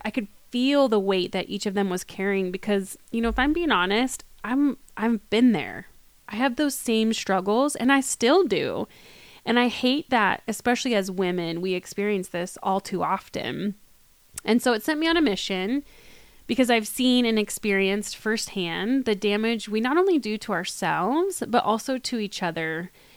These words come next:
and our relationships when we aren't confident in who we are and what we bring to the table, or when we're constantly comparing ourselves.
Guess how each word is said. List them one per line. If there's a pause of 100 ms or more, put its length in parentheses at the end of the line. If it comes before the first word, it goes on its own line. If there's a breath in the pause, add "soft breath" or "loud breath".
(140 soft breath)
and
our
relationships
when
we
aren't
confident
in
who
we
are
and
what
we
bring
to
the
table, (440 loud breath)
or
when
we're
constantly
comparing
ourselves.